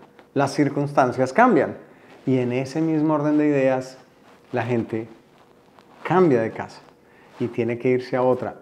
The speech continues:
No es un problema cambiar de vivienda. En promedio, muchas familias cambian cada siete años de vivienda.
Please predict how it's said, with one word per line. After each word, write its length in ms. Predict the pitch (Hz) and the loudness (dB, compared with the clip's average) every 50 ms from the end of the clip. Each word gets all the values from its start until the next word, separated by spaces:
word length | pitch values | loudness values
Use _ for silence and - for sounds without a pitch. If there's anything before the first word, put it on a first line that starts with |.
| - - | -10 -4
No 380 | 143 143 143 151 165 180 208 233 | 0 2 4 6 6 6 6 6
es 160 | 233 185 - | 4 2 2
un 140 | 240 233 190 | 2 2 6
problema 360 | 190 175 156 170 226 233 170 | 6 6 6 6 4 2 2
cambiar 300 | 123 131 131 131 123 120 | 0 2 4 4 4 4
de 140 | 131 135 127 | 4 2 2
vivienda. 380 | 127 143 165 165 131 104 - - - - - _ _ _ _ _ _ _ - - - - | 2 2 0 0 -2 -4 -6 -8 -14 -20 -20 _ _ _ _ _ _ _ -20 -20 -16 -10
En 140 | - 113 110 | -8 -8 -6
promedio, 520 | 110 - 110 104 104 110 123 143 165 170 156 | -6 -4 -4 -4 -4 -2 0 2 2 2 0
muchas 520 | 139 117 117 127 156 170 170 165 151 147 | 0 -2 0 0 0 0 0 -2 -6 -4
familias 480 | - 127 117 123 143 156 151 147 - - | -4 -2 0 0 2 2 2 0 -2 -4
cambian 420 | - 123 123 127 131 131 131 131 131 - | -4 -4 -2 -2 -2 -2 -4 -6 -8 -6
cada 360 | - 127 123 120 120 120 - | -2 0 2 2 0 -2 -4
siete 400 | - - - 127 120 131 131 120 | -6 -2 0 0 0 0 -2 -2
años 420 | 120 123 135 123 113 110 117 - - | -2 -2 -4 -4 -6 -8 -8 -6 -6
de 80 | 120 | -4
vivienda. 520 | 110 110 107 110 127 135 139 127 107 98 | -4 -4 -4 -4 -4 -4 -4 -4 -6 -6